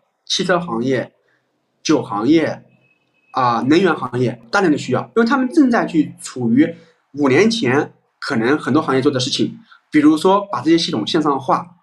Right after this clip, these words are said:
比如说把这些接口打通，从那种软件型的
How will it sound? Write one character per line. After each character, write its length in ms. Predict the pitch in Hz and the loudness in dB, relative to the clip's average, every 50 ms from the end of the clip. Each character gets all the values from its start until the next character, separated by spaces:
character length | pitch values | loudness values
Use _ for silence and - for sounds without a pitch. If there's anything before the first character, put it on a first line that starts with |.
| _ _ _ _ _ _ _ _ - | _ _ _ _ _ _ _ _ 0
比 80 | 147 | 2
如 140 | 151 160 170 | 4 4 4
说 320 | 170 175 208 208 214 220 220 - | 4 2 2 2 2 2 0 -4
把 80 | 131 | -6
这 120 | 127 170 170 | 0 0 0
些 80 | 165 | 0
接 260 | 170 - 269 285 302 | 0 -2 0 0 0
口 340 | 294 - - 123 - - - _ _ | 0 0 -2 -4 -4 -4 -6 _ _
打 100 | - - - _ _ | -12 -12 -12 _ _
通， 380 | - 170 180 180 175 - - - _ _ _ _ _ _ _ _ _ _ - | 2 2 2 2 -2 -12 -18 -20 _ _ _ _ _ _ _ _ _ _ -8
从 400 | - - 170 175 185 175 - - - - _ | -2 2 2 2 2 0 -4 -12 -20 -12 _
那 100 | - 180 | 0 2
种 140 | 175 165 151 | 2 2 2
软 220 | 160 170 - - 117 | 2 0 0 -2 -2
件 180 | - 233 233 | -2 0 0
型 140 | - - 139 | 0 0 0
的 260 | 131 113 101 - - | -2 -4 -6 -8 -12